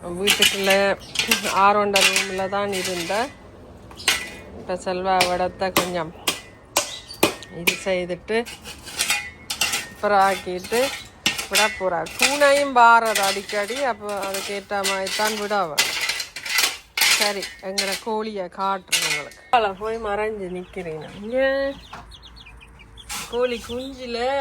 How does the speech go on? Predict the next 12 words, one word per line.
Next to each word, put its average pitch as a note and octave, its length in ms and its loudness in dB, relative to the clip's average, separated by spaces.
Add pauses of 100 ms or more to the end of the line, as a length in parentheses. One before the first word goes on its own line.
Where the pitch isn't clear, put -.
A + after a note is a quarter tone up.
(280)
ஆம், G3 600 -6
முட்டையில B3 520 0
இருந்து A3 520 -4
பொரிச்சது. G3 580 -6 (160)
ஆரோண்ட A3 460 -2
ஃப்ரெண்ட் G#3+ 320 -6 (600)
ஊர்ல A#3 380 -2
அப்ப G#3 480 -2
ஹாலிடே A3 380 -2 (100)
போய்க்க G3+ 760 -2
கொடுத்துட்டு G3+ 500 -10
போனவர். G3 640 -4